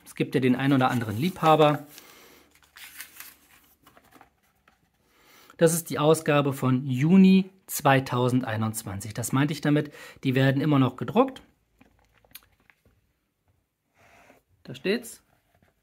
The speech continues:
Großoktavbibel neunzehnhundertzwölf. Es wird spannend für die, die das Buch ihr eigen nennen, dafür eine Buchhülle zu finden.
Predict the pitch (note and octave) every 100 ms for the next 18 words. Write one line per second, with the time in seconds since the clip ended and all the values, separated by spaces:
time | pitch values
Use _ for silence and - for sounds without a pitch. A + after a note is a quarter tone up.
0 | _ _ _ _ _ _ _ _ _ _
1 | _ _ _ _ _ _ _ _ _ -
2 | B2+ F#3 F#3+ F3 - E3 D#3+ D#3+ D3+ D3+
3 | C#3+ B2 A#2+ B2 A#2 G#2+ G#2 A2 - -
4 | - - - - - _ _ _ _ -
5 | _ _ _ _ _ _ _ _ _ _
6 | _ _ _ _ _ _ _ _ _ _
7 | _ - E3+ E3 - G#3 A#3 G#3+ F#3 F#3+
8 | G3 - _ _ _ _ _ _ _ -
9 | - - - - - _ _ _ _ -
10 | E3 E3 E3 G3 G3 D#3 C#3+ F#3 F#3+ F#3
11 | F3+ E3+ - - - D3 C#3+ C3+ A#2 A#2+
12 | G3 - F#3 F3+ F3 D#3+ E3 D#3 D#3+ D3+